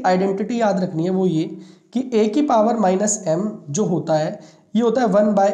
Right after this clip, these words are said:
a की m। कहने का मतलब ये है कि जब हमारी power minus में होती है तो हम इसको reciprocal कर देते हैं।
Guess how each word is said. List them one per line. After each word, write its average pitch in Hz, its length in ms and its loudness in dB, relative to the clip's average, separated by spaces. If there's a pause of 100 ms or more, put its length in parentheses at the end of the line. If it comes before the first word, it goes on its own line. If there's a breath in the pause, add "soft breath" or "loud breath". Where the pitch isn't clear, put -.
a 170 140 0
की 170 240 -6
m। 127 120 -10 (1080 soft breath)
कहने 202 200 4
का 220 100 2
मतलब 208 300 0
ये 208 220 0
है 208 180 2
कि 220 140 -2
जब 254 180 2
हमारी 214 320 2
power 214 300 2
minus 214 360 0
में 254 60 2
होती 214 180 0
है 233 60 -2
तो 233 80 0
हम 226 60 0
इसको 226 220 -2
reciprocal 214 600 -2
कर 185 120 -4
देते 131 280 -10
हैं। 123 200 -12